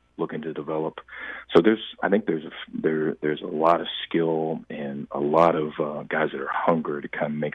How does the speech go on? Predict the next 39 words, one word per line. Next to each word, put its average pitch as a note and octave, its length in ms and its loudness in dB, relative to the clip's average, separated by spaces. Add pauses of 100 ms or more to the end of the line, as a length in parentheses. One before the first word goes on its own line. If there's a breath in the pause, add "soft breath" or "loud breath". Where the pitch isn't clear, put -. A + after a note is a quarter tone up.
their D2 100 0
mark. D2 420 -6 (680 loud breath)
We D#2+ 120 4
mentioned, D2+ 520 0
um, C#2+ 400 -6 (460)
kind D#2 160 0
of D2 60 0
what D2+ 140 -2
that's D#2 260 -4
like D2+ 360 -2
earlier, D2+ 540 0 (420 loud breath)
and - 220 0
so D2+ 140 4
I D2+ 80 -2 (100)
feel D#2 160 2
like, D2+ 220 -2 (320)
you E2 100 -4
know, D2 320 -8 (360)
um, - 480 -8
Larry E2 460 4
in D#2 80 -4
our E2 140 6
conversations D2 880 -4 (800 loud breath)
has - 160 0
identified F#2 580 6
all F2 220 2
of - 80 -6
that, E2+ 360 -6 (360)
has - 160 -4 (220)
got E2+ 160 8
a - 20 -2
great F2+ 320 4
plan E2 360 2
together D2+ 500 -2
to D#2 100 -12
kind D#2 220 -4
of D2 160 -4 (720)
ease G#2 260 4
us E2 120 0